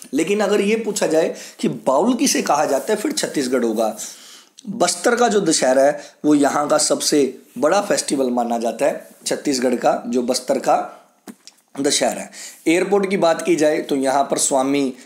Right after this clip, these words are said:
विवेकानंद जो एयरपोर्ट है वो नया रायपुर में है और यहाँ पर है चित्राकूट वाटरफॉल। ठीक है, तो चित्राकूट वाटरफॉल कहाँ पर है? छत्तीसगढ़ में है। बढ़ते हैं, इसके आ-, अलावा कुछ और famous यहाँ पर चीज़ें हैं,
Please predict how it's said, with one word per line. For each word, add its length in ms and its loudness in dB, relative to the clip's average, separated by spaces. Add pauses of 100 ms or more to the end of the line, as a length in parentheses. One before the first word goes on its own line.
(140)
विवेकानंद 720 2
जो 220 2
एयरपोर्ट 560 0
है 180 2
वो 140 0
नया 280 2
रायपुर 420 2
में 140 0
है 240 0 (320)
और 360 2
यहाँ 380 0
पर 120 4
है 280 0
चित्राकूट 1400 0
वाटरफॉल। 720 -2
ठीक 140 -2
है, 60 -2
तो 80 -6
चित्राकूट 580 -2
वाटरफॉल 500 0
कहाँ 300 -2
पर 180 0
है? 180 0 (420)
छत्तीसगढ़ 540 -2
में 220 -10
है। 120 -20 (600)
बढ़ते 240 0
हैं, 40 2
इसके 280 0
आ-, 240 4
अलावा 600 0
कुछ 360 -4
और 180 2
famous 340 -2
यहाँ 140 -2
पर 120 -4
चीज़ें 360 -2
हैं, 240 -8